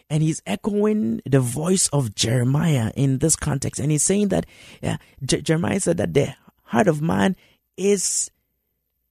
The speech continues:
wicked. It's evil, desperately wicked. And Jesus is saying that you, <laughs>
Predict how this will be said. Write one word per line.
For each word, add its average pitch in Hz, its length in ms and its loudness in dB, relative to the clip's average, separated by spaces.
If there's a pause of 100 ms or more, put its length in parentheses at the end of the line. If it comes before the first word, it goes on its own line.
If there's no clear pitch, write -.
(680)
wicked. 156 440 2 (1300)
It's - 200 -12
evil, 170 460 0 (840)
desperately 151 760 0
wicked. - 440 0 (1300)
And 95 120 -4
Jesus 135 360 -2
is 113 100 -2
saying 139 260 2
that 131 200 -6 (1200)
you, 160 440 0 (380)
<laughs> - 240 -6